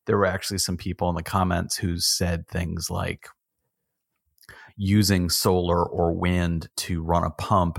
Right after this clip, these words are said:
to pump water uphill that then stays in storage until it's needed later, and then it can be released, and the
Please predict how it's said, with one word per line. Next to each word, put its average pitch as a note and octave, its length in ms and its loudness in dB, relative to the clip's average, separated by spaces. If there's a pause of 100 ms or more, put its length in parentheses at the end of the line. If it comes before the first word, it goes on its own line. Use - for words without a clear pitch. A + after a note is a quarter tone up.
(120)
to - 100 -8
pump - 380 -6
water F2+ 540 0 (140)
uphill - 760 -4 (100)
that F#2 140 -2
then F2+ 260 0
stays G2 460 2
in F#2 140 -4
storage F2+ 520 2
until E2+ 800 -4 (140)
it's F2 180 -2
needed F2+ 340 -2
later, G2 600 0 (140)
and F#2 140 2
then E2 100 0
it - 100 -8
can F2+ 180 -4
be D#2 400 -8
released, F2+ 640 -4
and E2 400 -6 (160)
the F2 300 -6